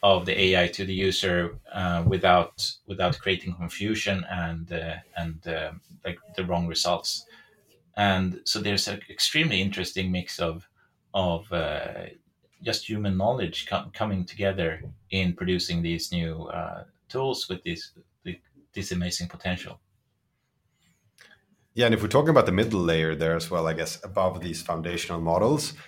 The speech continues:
Speaker 2: it's a little bit like, hey, we have these new super people coming out, these foundational mod-, models.
Speaker 1: Mm-hmm.
Speaker 2: <clears throat> And then it's like, how do we speak to them?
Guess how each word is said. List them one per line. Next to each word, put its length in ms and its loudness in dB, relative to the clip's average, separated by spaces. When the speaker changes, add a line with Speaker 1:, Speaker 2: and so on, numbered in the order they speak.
Speaker 2:
it's 140 0
a 40 6
little 260 10
bit 200 8
like, 400 6
hey, 160 10
we 140 6
have 220 8
these 220 4
new 480 0
super 400 0
people 420 -2
coming 280 -2
out, 220 -6
these 140 -10
foundational 480 -4
mod-, 240 -4
models. 440 -2
Speaker 1:
Mm-hmm. 580 6
Speaker 2:
<clears throat> 240 -10
And 180 4
then 180 8
it's 180 -2
like, 360 4
how 200 6
do 80 4
we 80 4
speak 280 -4
to 60 -10
them? 220 -2